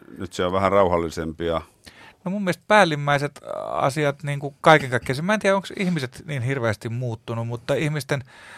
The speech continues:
Speaker 2: käyttämä aika menee niin eri asioihin. Et se, et silloin ei ollut sosiaalista mediaa eikä internettiä eikä A T K:takaan paljon. Ja tota,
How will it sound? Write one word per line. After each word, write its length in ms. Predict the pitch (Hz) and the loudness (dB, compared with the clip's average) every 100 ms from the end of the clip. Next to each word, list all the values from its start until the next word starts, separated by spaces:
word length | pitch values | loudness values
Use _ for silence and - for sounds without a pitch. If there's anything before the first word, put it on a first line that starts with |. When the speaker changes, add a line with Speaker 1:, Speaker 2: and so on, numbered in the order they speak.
| - | -6
Speaker 2:
käyttämä 380 | - 143 - 151 | 4 4 4 -2
aika 340 | 147 165 127 120 | 2 2 4 0
menee 240 | 113 113 | 0 0
niin 200 | 117 117 | -2 -2
eri 240 | 139 120 | -2 0
asioihin. 540 | 117 120 107 101 92 98 | 0 0 0 -2 -2 -4
Et 140 | 98 | -6
se, 120 | - | -4
et 100 | 117 | -4
silloin 360 | - 156 147 139 | -2 -2 -2 -2
ei 140 | 139 | 0
ollut 220 | 139 135 120 | 0 -2 -4
sosiaalista 560 | 151 131 131 120 - | -4 0 0 -2 -2
mediaa 400 | 127 123 123 120 | -2 2 2 2
eikä 160 | 120 117 | 2 -2
internettiä 680 | 143 127 - 113 113 107 - | -4 -6 -2 -2 -2 -6 -2
eikä 260 | 113 120 131 | -2 2 4
A 60 | 120 | 4
T 20 | |
K:takaan 540 | 113 101 101 101 98 - | 4 0 -2 -4 -8 -2
paljon. 400 | 117 110 107 107 | 0 2 0 2
Ja 80 | 113 | 0
tota, 260 | 110 101 | -2 -6